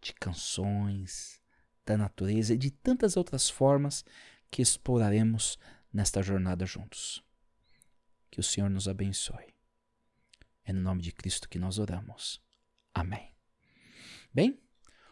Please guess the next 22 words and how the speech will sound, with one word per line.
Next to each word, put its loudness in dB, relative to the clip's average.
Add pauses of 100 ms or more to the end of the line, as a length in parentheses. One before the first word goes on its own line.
foi 2
bom 6
estar 2
com -2
vocês 2
nessa 2
primeira 12 (240)
sessão 6 (480)
do 6
Experimentando 8
Jesus 2
no 2
Evangelho 4
de 2
Lucas. 0 (680)
Com 2
a 6
ajuda 6
de 4
Deus, 4
amanhã 4 (240)
cedo, 2